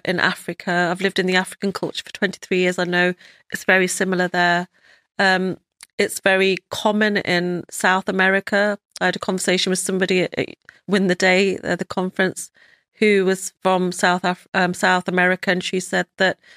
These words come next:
she really resonated with some of the things I was talking about. It's really quite global. It's not just a small minority, it's a majority, um, which is probably why since February I've had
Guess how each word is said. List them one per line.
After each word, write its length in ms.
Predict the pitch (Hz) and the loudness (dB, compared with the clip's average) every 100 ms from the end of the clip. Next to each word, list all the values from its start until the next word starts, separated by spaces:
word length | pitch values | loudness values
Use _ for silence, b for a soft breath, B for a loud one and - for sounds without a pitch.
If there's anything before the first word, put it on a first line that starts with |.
| B B | B B
she 160 | - 240 | -2 0
really 240 | 214 226 | 2 2
resonated 480 | 208 202 196 190 190 | 2 0 2 0 -2
with 60 | - | -6
some 180 | - 180 | -4 -4
of 80 | |
the 40 | 185 | -2
things 220 | 180 180 | -4 -2
I 120 | 180 | 0
was 120 | 180 | -2
talking 400 | - 202 202 185 | -2 -2 -2 -4
about. 440 | 180 175 175 175 - b b b b - | -4 0 0 0 -4 b b b b -4
It's 380 | - - - - - | -2 -2 -8 -12 -2
really 320 | 220 247 220 | 2 2 2
quite 320 | - 185 - | 2 0 2
global. 400 | 196 190 190 180 | 2 2 2 0
It's 240 | 170 - | -2 -2
not 220 | 202 - - | -2 -2 -4
just 260 | 185 - | -6 -4
a 40 | 185 | -6
small 440 | - 202 190 180 | -2 0 2 2
minority, 840 | 180 185 185 196 196 - 170 170 170 | 2 2 2 2 0 0 -2 0 -2
it's 200 | - - | -8 -4
a 40 | |
majority, 840 | 180 180 190 185 185 - 175 175 175 b b b b - | -2 0 2 2 0 0 -2 0 -2 b b b b 0
um, 320 | 196 185 185 | 2 4 2
which 160 | - | 0
is 80 | 214 | -2
probably 480 | - 214 196 - 190 | 0 0 0 0 0
why 220 | 180 180 | 2 2
since 280 | 180 165 - | 0 -6 -4
February 480 | 196 185 185 175 175 | -2 0 0 2 2
I've 140 | 180 | 0
had 340 | - 190 175 | 0 0 0